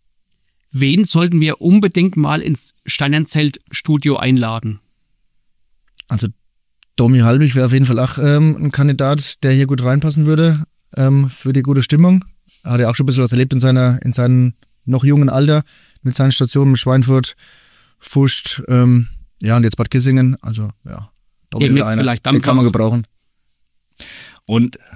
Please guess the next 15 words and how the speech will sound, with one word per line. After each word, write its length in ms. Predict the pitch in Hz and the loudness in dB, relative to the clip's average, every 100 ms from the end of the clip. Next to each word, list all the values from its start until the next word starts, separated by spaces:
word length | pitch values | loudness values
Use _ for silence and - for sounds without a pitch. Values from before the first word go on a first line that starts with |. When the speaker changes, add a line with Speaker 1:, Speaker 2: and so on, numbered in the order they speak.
| - - | -20 -6
Speaker 3:
final 420 | - 110 107 123 | 0 0 0 -2
darf 180 | - - | -2 0
natürlich 480 | 117 101 120 113 - | 0 2 0 0 0
nicht 480 | 131 - - - | 0 -2 -6 -4
die 100 | 104 | -2
berühmteste 500 | 85 107 123 - - | 0 0 0 0 -2
Frage 320 | 104 95 95 104 | -2 -2 -4 -2
fehlen. 540 | - 104 107 110 85 | -2 0 0 0 -2
Wer 240 | 98 104 | -4 -4
ist 200 | 113 - | -2 -2
denn 200 | 104 98 | 0 0
dein 400 | 90 95 98 101 - | 0 -2 -2 -2 -2
berühmtester 840 | 110 107 156 170 110 - 113 104 | 0 2 2 0 -2 -2 -2 0
Handykontakt? 840 | 92 107 101 90 98 90 - - - _ _ _ _ _ _ _ _ _ _ _ | 0 0 -2 -4 -4 -6 -10 -16 -20 _ _ _ _ _ _ _ _ _ _ _
Speaker 2:
Ja, 200 | 107 107 | -8 -8